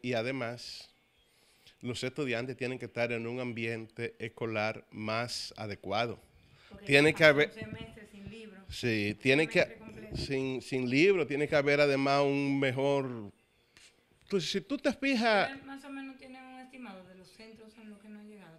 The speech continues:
Speaker 2: todavía los libros? ¿Cuántos?
Speaker 1: No, no, es que los libros no han llegado a ningún centro.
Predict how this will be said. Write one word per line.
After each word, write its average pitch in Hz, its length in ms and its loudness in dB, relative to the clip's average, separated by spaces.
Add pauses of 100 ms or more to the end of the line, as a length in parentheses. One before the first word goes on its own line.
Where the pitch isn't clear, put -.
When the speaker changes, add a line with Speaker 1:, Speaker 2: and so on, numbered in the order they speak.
Speaker 2:
todavía 170 320 -20
los 160 220 -20
libros? 160 240 -20 (180)
¿Cuántos? - 360 -20
Speaker 1:
No, 135 320 2
no, 165 180 2
es 180 60 -4
que 175 100 -6
los 139 140 -6
libros 139 180 -6
no 147 60 -2
han 139 80 -4
llegado 143 260 -2
a 139 40 -6
ningún 135 200 -6
centro. 143 400 -12